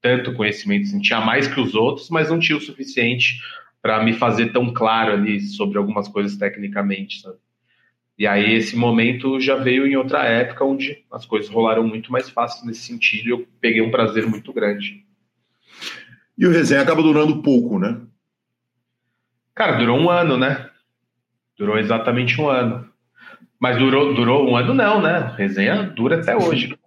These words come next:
Speaker 1: Como
Speaker 2: Sim,
Speaker 1: assim?
Speaker 2: exatamente. O fim do resenha, ele vem com a proposta de vamos agregar isso aqui no samba, correto?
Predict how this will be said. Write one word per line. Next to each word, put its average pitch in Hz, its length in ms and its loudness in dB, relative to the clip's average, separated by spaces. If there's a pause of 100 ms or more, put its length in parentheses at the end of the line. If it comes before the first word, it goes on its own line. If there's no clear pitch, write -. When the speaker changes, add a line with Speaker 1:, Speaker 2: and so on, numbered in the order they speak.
(160)
Speaker 1:
Como 214 160 2
Speaker 2:
Sim, 214 240 2
Speaker 1:
assim? - 240 -6 (240)
Speaker 2:
exatamente. 156 840 2
O 123 120 4
fim 185 320 2
do 202 80 4
resenha, 156 600 4 (280)
ele 180 200 4
vem - 180 2
com 214 80 2
a 190 80 2
proposta 151 540 0
de 180 120 4
vamos 156 280 2
agregar 170 360 2
isso 147 140 0
aqui 131 180 0
no 143 100 -2
samba, 107 380 0
correto? 127 440 0